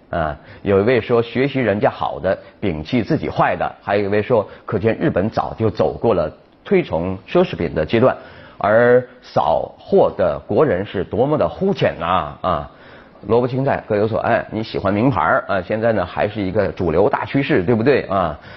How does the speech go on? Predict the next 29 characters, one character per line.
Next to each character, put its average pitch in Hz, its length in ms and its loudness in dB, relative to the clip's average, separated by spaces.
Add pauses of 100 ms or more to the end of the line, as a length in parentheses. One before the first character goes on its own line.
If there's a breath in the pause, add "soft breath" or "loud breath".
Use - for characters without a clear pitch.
(140 loud breath)
不 175 120 0
喜 98 120 -4
欢 95 160 0
名 95 160 2
牌 80 120 -2
儿 69 120 2
的 82 200 0
啊， 85 180 2
不 110 160 -2
在 196 180 2
乎 98 120 0
名 90 180 0
牌 90 120 -2
儿 82 100 2
的 95 80 4 (100)
啊， 82 340 -2
这 90 80 -4
都 98 160 -2
是 98 140 2
极 104 160 -2
少 107 180 0
数 - 220 2
啊。 110 320 0 (960 loud breath)
呃， 90 800 2 (380)
不 143 80 -2
管 127 180 4
怎 127 80 2
么 73 80 -4
说， 110 260 2